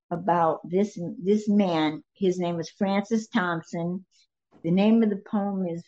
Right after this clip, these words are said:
Hound of Heaven. And it's his, um, he was, um, living in London under bridges,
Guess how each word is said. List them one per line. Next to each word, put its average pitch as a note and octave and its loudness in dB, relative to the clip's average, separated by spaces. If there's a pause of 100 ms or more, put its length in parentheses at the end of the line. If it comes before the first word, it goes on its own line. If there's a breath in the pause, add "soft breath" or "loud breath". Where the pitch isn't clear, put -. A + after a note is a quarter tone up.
Hound F#3+ 0
of F3 -2
Heaven. C#3 -2 (400)
And E3 0
it's E3+ -2 (160)
his, G3 0 (320)
um, D#3 -4
he G3 0 (100)
was, F3 -2 (560)
um, D3+ -2
living G3 0
in F3 -4
London G#3 -2
under D#3+ -8
bridges, G3 -2